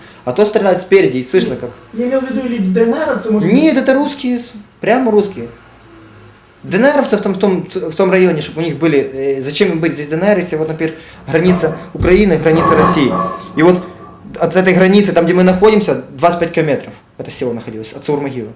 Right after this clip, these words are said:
Speaker 1: Зачем Д-, зачем Д Н Р находиться, если там российские были войска регулярные?
Speaker 2: М. Не, ну просто так, как бы вопрос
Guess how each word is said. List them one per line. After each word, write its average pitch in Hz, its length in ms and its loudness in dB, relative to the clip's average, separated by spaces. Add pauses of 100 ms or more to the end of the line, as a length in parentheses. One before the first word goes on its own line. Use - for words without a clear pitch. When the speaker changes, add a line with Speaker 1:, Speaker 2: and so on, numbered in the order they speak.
(160)
Speaker 1:
Зачем 160 280 -4
Д-, 147 420 -8
зачем 143 360 -6
Д 135 60 -6
Н 127 60 -6
Р 170 240 0
находиться, 135 320 -8
если 123 100 -8
там 143 120 -4
российские 139 420 -8
были 110 160 -14 (260)
войска 123 360 -12
регулярные? 123 480 -8 (760)
Speaker 2:
М. 196 280 -6 (220)
Не, 262 80 -12
ну 233 160 -6
просто 254 260 -8
так, 240 200 -8
как 226 160 -6
бы 220 100 -6
вопрос 233 340 -4